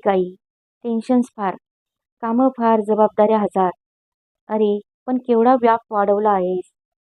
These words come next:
कमी कर जरा. देवाच्या दयेनं सगळं आहे ना तुला." "बरं झालं तुम्ही सांगितलं, ऐकायचं नाही कुणाचं.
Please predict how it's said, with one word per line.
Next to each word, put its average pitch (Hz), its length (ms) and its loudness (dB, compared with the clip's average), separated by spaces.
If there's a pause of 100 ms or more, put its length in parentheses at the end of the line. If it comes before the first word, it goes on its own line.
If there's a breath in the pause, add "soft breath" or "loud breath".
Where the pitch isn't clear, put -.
(140)
कमी 311 240 -4
कर 277 140 4
जरा. 202 280 2 (520)
देवाच्या 240 380 0
दयेनं 214 480 2 (120)
सगळं 247 220 0
आहे 233 260 2
ना 247 100 4
तुला." 190 340 -4 (1080)
"बरं 311 200 4
झालं 240 300 2 (380)
तुम्ही 240 200 -2
सांगितलं, 196 520 -2 (320)
ऐकायचं 254 420 -2
नाही 240 220 2
कुणाचं. 202 460 -2